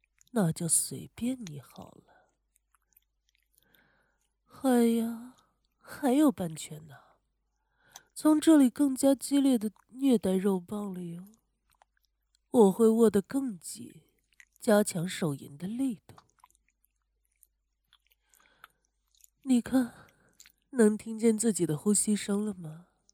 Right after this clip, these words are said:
这是给予从龟头到肉棒无限刺激的证据。肉棒抽筋了，看起来很辛苦啊。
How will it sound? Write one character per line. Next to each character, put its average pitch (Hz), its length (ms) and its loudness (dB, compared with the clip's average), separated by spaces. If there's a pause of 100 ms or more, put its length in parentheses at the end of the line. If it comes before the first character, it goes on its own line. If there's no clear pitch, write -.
(680)
这 339 140 4
是 285 160 0
给 247 180 -2
予 262 200 6
从 214 240 0
龟 240 180 2
头 220 180 0
到 214 180 0
肉 233 220 2
棒 190 760 -4 (160)
无 165 180 -2
限 190 260 0
刺 208 280 -6
激 190 160 -8
的 208 100 -6
证 294 400 -8
据。 - 280 -20 (2000)
肉 208 140 2
棒 180 240 -8
抽 214 260 -6
筋 226 400 -12
了， 247 80 -20 (1200)
看 339 240 2
起 277 160 0
来 233 100 2
很 180 300 -2
辛 240 340 -6
苦 - 400 -16
啊。 - 100 -20